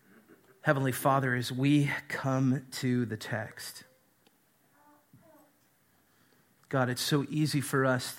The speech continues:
to, uh, look at this text and examine what we disagree with, what is harsh about it, what is hard in hearing it. But God, I pray that you would give us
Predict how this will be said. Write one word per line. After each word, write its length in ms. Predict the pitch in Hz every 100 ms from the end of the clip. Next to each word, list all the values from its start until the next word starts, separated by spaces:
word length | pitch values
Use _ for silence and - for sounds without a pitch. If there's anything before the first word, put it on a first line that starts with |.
| -
to, 320 | 135 120 117 - - - - - _ -
uh, 200 | 120 - - - -
look 380 | 127 127 156 160
at 80 | 143
this 180 | 135
text 460 | - - 131 120 -
and 100 | 127
examine 680 | 120 120 131 135 131 123 120
what 240 | 139 135 147
we 240 | 120 117 - - 143 - 131
disagree 580 | 143 131 127 117 123 123
with, 280 | 120 113 - - - _ _ - _ _ _ _ _ _ _ _ _ _ _ _ _ _
what 160 | 135
is 100 | 123
harsh 500 | - - 139 143 -
about 320 | 139 120 113 120
it, 100 | 120
what 160 | 143 131
is 140 | 120
hard 560 | - - - 147 139 123
in 140 | 120
hearing 460 | 120 147 135 127 120
it. 280 | 120 - - - - _ _ - _ _ _ _ _ _ _ _ _ _ _ _
But 120 | -
God, 200 | 135 135
I 80 | 135
pray 240 | 117 143
that 120 | 135 131
you 160 | 139
would 160 | 135 123
give 180 | 139 127
us 180 | 117